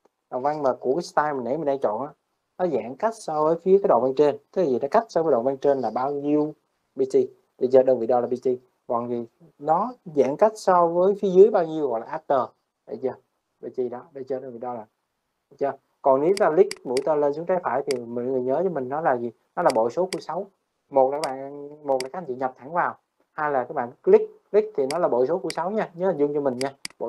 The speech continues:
số của sáu cho nên là gì? Không này, sáu này, mười hai, mười tám, hai mươi bốn này vậy chẳng hạn. Đó là bộ số của sáu đó. Cho nên mình nhập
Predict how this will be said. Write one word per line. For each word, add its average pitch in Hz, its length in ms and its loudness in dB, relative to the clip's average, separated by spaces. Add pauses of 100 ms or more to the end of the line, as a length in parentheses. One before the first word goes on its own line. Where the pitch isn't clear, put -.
số 170 100 -4
của 165 120 -4
sáu 156 160 -6
cho 165 100 -4
nên 143 160 -2
là 131 60 -2
gì? 120 160 -4 (240)
Không 135 200 -2 (100)
này, 110 140 -14 (340)
sáu 135 280 2
này, 185 160 -4
mười 117 180 -6
hai, 127 180 -8
mười 120 140 -8
tám, 147 420 -6
hai 143 100 -10
mươi 135 80 -6
bốn 135 220 6
này - 120 -8
vậy 110 160 -2
chẳng 117 160 -12
hạn. 113 80 -16 (180)
Đó 143 60 -4
là 147 120 -2
bộ 117 140 -6
số 151 140 -16
của 156 80 -12 (100)
sáu 147 180 -16
đó. 196 80 -14 (240)
Cho 135 60 -12
nên 127 160 -10
mình 113 160 -12
nhập 113 140 -8